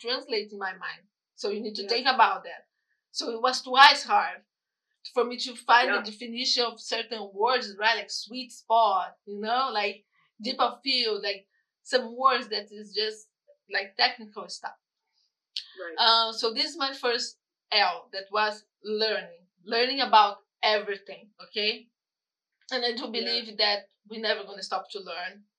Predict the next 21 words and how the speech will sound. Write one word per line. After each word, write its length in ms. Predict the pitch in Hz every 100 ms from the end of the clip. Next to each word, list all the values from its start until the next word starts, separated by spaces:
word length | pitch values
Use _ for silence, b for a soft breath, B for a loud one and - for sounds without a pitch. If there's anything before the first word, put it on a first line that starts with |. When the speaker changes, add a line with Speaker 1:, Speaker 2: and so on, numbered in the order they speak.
| _ _ _
Speaker 1:
This 260 | _ 240 208
is 60 | 208
the 80 | -
fact. 340 | 180 165 - _ _ _ _ b b b b -
And 540 | 302 302 - 294 - _ -
that's 240 | 226 220
what 120 | 220
I 100 | 202
carry 260 | 202 190 196
to 120 | 214
my 120 | 185 165
life, 240 | - -
to 120 | - -
continue 420 | 208 214 226 208
to 100 | 202
learn. 320 | 175 147 - _ _ _ _ _ _ _ _ _ _ _ _
Um, 500 | 214 202 202 202 202 - _ _ - _
the 160 | 214 214
love 600 | 214 233 277 214 202 196
for 180 | 208 202 - _ _
photography 840 | 202 202 214 208 202 - 196 -